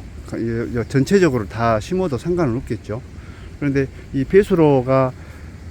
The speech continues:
어, 있어가지고 다음에 계속해서 매년 이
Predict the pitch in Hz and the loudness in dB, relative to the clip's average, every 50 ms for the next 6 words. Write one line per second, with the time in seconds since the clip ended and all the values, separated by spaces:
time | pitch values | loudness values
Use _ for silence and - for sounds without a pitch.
0 | - - 101 107 104 104 101 - - 131 - - 165 147 151 127 110 110 101 113 | -14 -10 -6 -4 -2 -2 0 2 2 2 4 4 4 6 6 4 4 4 4 6
1 | 127 120 110 92 80 92 104 - 123 131 143 143 139 123 117 - 185 233 220 196 | 6 6 6 4 0 -4 -6 -2 2 4 4 4 4 4 4 6 6 6 6 6
2 | 175 170 160 135 135 135 160 190 196 180 143 123 123 131 127 110 98 85 - - | 4 2 2 2 4 6 8 8 8 8 6 6 6 4 4 2 0 -2 -6 -10
3 | - - - - - - - 147 147 139 | -14 -16 -16 -16 -10 0 4 6 8 8